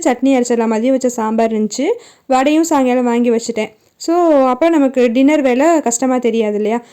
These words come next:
அந்த மாதிரி பொங்கல் ப்ரிப்பேர் பண்ணிட்டு, நான் சந்தைக்கு போயிட்டு அந்த காயெல்லாம் அடுக்கி வைக்கிறது தான் இந்த வீடியோல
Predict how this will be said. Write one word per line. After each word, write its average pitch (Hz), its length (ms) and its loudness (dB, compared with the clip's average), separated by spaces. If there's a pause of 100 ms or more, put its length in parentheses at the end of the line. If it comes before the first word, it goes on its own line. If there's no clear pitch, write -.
(120)
அந்த 285 260 2
மாதிரி 294 180 0
பொங்கல் 285 320 2
ப்ரிப்பேர் 254 280 -2
பண்ணிட்டு, 214 400 -2
நான் 415 100 0
சந்தைக்கு 240 440 -2
போயிட்டு 226 280 0
அந்த 392 140 0 (100)
காயெல்லாம் 220 360 -2
அடுக்கி 220 240 -4
வைக்கிறது 214 360 -4
தான் 233 120 0
இந்த 254 140 2
வீடியோல 214 360 0